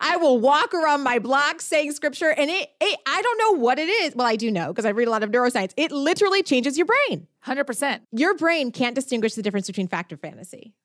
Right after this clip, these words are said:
Speaker 1: So once you say it, it's as real as the ground you're standing on. So what do we say to our brains? For me, for a long time, I was always focusing on these negative, self-destructive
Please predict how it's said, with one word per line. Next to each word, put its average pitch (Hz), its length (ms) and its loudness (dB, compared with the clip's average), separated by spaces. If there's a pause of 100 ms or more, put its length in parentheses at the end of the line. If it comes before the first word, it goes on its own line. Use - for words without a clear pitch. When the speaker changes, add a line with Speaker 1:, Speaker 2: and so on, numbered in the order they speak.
(280)
Speaker 1:
So 285 220 2
once 247 420 -4
you 339 100 -4
say 165 360 -4
it, - 240 -8 (400)
it's 240 220 0
as 208 200 0
real 190 380 0
as 240 140 -4
the 262 80 -2
ground 190 240 -4
you're 196 40 -4
standing 277 240 -6
on. 190 80 -6
So 190 140 -2
what 170 120 -2
do 185 60 -2
we 254 100 -6
say 160 180 -6
to 165 80 -4
our 170 100 -4
brains? 160 420 -10 (140)
For 233 160 2
me, 233 260 -2
for 208 140 -2
a 190 40 0
long 185 220 -2
time, 185 220 -6
I 185 100 -2
was 180 200 -4
always 196 320 0
focusing 190 320 -4
on 175 80 -4
these 165 180 -6
negative, 170 640 -4
self-destructive 165 1040 -6